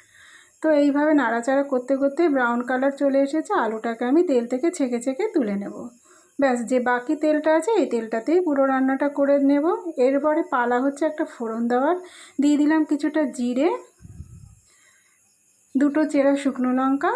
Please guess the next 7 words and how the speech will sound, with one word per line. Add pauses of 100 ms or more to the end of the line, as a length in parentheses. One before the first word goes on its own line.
(200)
আর
একটা (100)
তেজপাতা
দিয়ে
ফোড়নটাকে
ভালো
করে